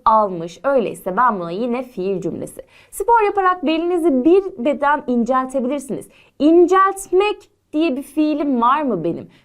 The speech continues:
Köküne bakıyorum, fiilimin inceltmek oluyor mu? Oluyor. Öyleyse bu da fiil cümlesi. Şuna bakalım. Hayalini gerçekleştirmek için aylardır gecesini gündüzüne katıyor derse yine ben buna ne diyeceğim?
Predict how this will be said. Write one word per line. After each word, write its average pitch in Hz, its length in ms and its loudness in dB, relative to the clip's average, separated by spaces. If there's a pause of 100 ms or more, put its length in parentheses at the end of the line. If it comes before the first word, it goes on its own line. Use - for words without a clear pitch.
Köküne 277 380 -2
bakıyorum, 330 380 -4
fiilimin 277 400 -4
inceltmek 240 580 -2
oluyor 269 240 0
mu? 302 200 -2
Oluyor. 214 380 2
Öyleyse 233 480 0
bu 240 120 2
da 233 80 0
fiil 180 320 -2
cümlesi. 170 540 -2 (280)
Şuna 403 340 2
bakalım. 311 280 2 (220)
Hayalini 370 460 2
gerçekleştirmek 339 960 0
için 262 500 0
aylardır 269 760 2 (300)
gecesini 370 600 0
gündüzüne 294 680 -2
katıyor 165 640 -2
derse 247 580 0 (180)
yine 339 260 2
ben 185 220 -2
buna 160 140 -8
ne 226 260 -4
diyeceğim? 196 320 -2